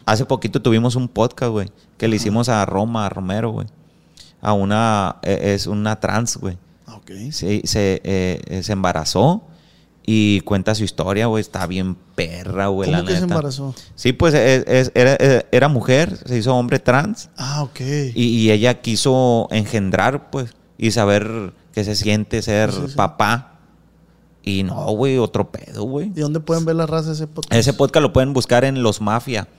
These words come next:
Speaker 1: ahí en YouTube.
Speaker 2: En
Speaker 1: Los
Speaker 2: YouTube.
Speaker 1: Mafia Podcast y se van a encontrar. ¿Cómo dice el título, viejo? Sí, tú, tú, sí, Simón. Algo así, so-, siendo un hombre trans engendré, algo así, güey.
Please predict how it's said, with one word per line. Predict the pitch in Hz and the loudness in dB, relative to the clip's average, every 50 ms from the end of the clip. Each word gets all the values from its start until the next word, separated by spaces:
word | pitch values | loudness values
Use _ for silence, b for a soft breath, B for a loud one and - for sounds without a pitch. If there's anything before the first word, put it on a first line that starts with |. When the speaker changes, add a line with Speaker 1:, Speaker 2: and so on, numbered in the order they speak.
| _ - _ | _ -12 _
Speaker 1:
ahí | - 104 101 98 104 | -2 0 0 0 0
en | 107 | 0
YouTube. | 107 110 104 - - 110 147 143 - _ - | -2 -4 -4 -4 -8 -8 -8 -10 -14 _ -12
Speaker 2:
En | 190 135 | -4 -2
Speaker 1:
Los | 110 | -2
Speaker 2:
YouTube. | 107 110 | 0 2
Speaker 1:
Mafia | 104 107 - 143 127 - - | 0 0 0 0 -4 2 2
Podcast | 123 123 - - 147 143 - | 2 2 2 -2 -4 -4 -2
y | 123 113 104 | -2 -4 -2
se | - 117 | -2 -2
van | 101 101 | 0 0
a | 113 | -2
encontrar. | 117 - 113 101 - 107 113 110 | -2 -2 -2 0 0 0 0 0
¿Cómo | - 131 131 135 | 0 2 2 2
dice | 131 127 151 | 2 2 0
el | 131 117 | -2 -2
título, | 143 143 - 175 180 175 | -2 0 2 2 2 2
viejo? | 175 175 175 135 107 b b b b b b b b _ _ _ _ _ _ _ _ _ _ _ _ _ _ _ _ _ _ _ _ 117 117 113 113 110 110 117 _ - - - 120 _ _ 123 123 127 131 - - - - _ _ - - 156 - - - - | 0 0 -2 -4 -6 b b b b b b b b _ _ _ _ _ _ _ _ _ _ _ _ _ _ _ _ _ _ _ _ _ _ -20 -20 _ _ _ _ -20 -20 -20 -20 _ _ _ -20 -20 -20 -20 -20 -20 -20 _ _ -20 -20 -20 -20 -20 -20 -14
Sí, | - - 127 117 117 - | -2 2 4 4 4 4
tú, | - 123 123 - 92 117 101 - - - | 4 2 2 2 2 -2 -4 -6 -10 0
tú, | - 123 120 120 120 107 113 120 110 - - - - - - - - - - | 2 4 4 6 4 2 2 0 -2 -4 -8 -14 -20 -20 -20 -20 -20 -16 -8
sí, | - - - 143 143 - - | -6 -2 -2 -2 -2 -4 -6
Simón. | - - 135 123 117 113 110 104 92 b b b b b b b b _ _ _ _ _ _ _ _ _ _ _ | -2 2 2 4 4 4 2 2 0 b b b b b b b b _ _ _ _ _ _ _ _ _ _ _
Algo | 120 127 147 151 | 4 4 6 4
así, | 131 139 | 4 2
so-, | 127 - 143 - - - | 2 0 0 -2 -2 -6
siendo | - - - 139 131 139 139 156 | -8 -4 -2 -2 -2 0 0 0
un | 160 147 | 2 2
hombre | 147 151 147 - 156 147 | 0 0 0 0 0 0
trans | - - 131 131 127 143 143 147 - - - - - - _ _ | 2 2 2 2 2 2 0 -4 -8 -8 -10 -10 -14 -18 _ _
engendré, | - - 110 104 - 113 98 92 90 - | -6 -6 -4 -4 -4 -2 -2 -2 -2 -2
algo | - 127 139 139 | -2 0 2 2
así, | 139 - 127 123 | 2 4 4 2
güey. | 120 110 101 95 | 2 2 0 -2